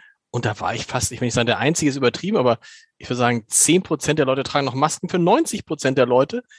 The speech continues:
ist die Pandemie offensichtlich vorbei. Und ich habe mich gefragt, sind wir da immer, Herr Lenzen, immer sehr obervorsichtig gewesen? Oder ist es so, dass wenn man den Menschen sagt, „Ihr müsst es nicht mehr tragen“, dass sie es dann auch nicht machen? Und wenn man ihnen sagt, „Sie müssen es, ihr müsst es tragen“,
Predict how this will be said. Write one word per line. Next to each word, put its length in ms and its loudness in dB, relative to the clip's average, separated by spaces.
ist 200 0
die 60 -6
Pandemie 400 0
offensichtlich 320 0
vorbei. 380 2
Und 80 0
ich 120 -6
habe 140 2
mich 180 -2
gefragt, 640 0
sind 300 0
wir 160 4
da 100 6
immer, 240 4
Herr 120 4
Lenzen, 320 2
immer 180 2
sehr 200 -4
obervorsichtig 680 -4
gewesen? 440 -2
Oder 240 4
ist 260 0
es 180 -2
so, 260 -4
dass 200 0
wenn 100 4
man 120 6
den 120 4
Menschen 240 2
sagt, 200 -2
„Ihr 100 0
müsst 220 -2
es 80 -10
nicht 100 -2
mehr 100 0
tragen“, 260 0
dass 100 -4
sie 60 -4
es 60 -6
dann 140 0
auch 100 -4
nicht 160 -8
machen? 240 0
Und 80 -10
wenn 80 2
man 140 4
ihnen 140 0
sagt, 240 0
„Sie 80 -4
müssen 200 -2
es, 60 -10
ihr 100 -2
müsst 200 -2
es 60 -10
tragen“, 420 2